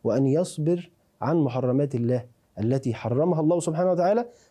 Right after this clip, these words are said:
والتي حرمها رسوله صلى الله عليه وسلم. إذا فعل الإنسان ذلك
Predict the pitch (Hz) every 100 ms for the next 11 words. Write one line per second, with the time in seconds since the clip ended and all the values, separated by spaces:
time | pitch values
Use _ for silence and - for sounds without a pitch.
0 | - 135 147 151 139 123 127 131 113 113
1 | 110 - 113 104 104 101 101 101 98 101
2 | 98 98 95 95 92 - - _ _ _
3 | _ _ - - _ _ 127 139 139 196
4 | 190 175 165 151 190 190 170 180 214 233